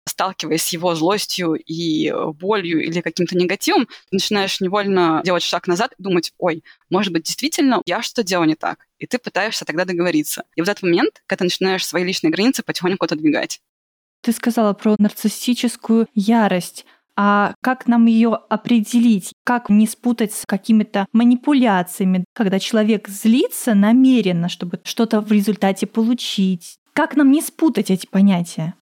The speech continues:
Speaker 1: Я бы сказала, что тут не так важно их не спутать, потому что даже если нарциссическая ярость не специальная, у неё всё те же цели, всё та же манипуляция, и всё так же, чтобы что-то получить. Если человек действует осознанно, то это уже совсем пугающе,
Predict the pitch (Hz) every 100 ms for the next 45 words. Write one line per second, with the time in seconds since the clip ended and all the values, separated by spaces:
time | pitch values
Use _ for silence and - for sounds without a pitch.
0 | _ _ _ _ _ 175 233 269 247 233
1 | 240 233 240 240 233 - 247 - 220 220
2 | 214 208 - - 233 - - 359 - -
3 | 202 214 208 - 175 214 196 202 202 196
4 | 185 220 - 208 208 - 196 190 196 180
5 | 170 - 196 180 - - - 339 311 190
6 | 165 - 190 208 208 - 185 - 139 -
7 | - - 175 180 180 165 165 202 240 381
8 | - 190 180 - _ - 208 226 226 -
9 | 180 170 214 202 180 180 - - - _
10 | 170 - - 185 175 180 180 - 160 160
11 | - _ - 180 - 196 190 170 156 151
12 | 165 170 160 160 277 381 - 240 233 233
13 | - 220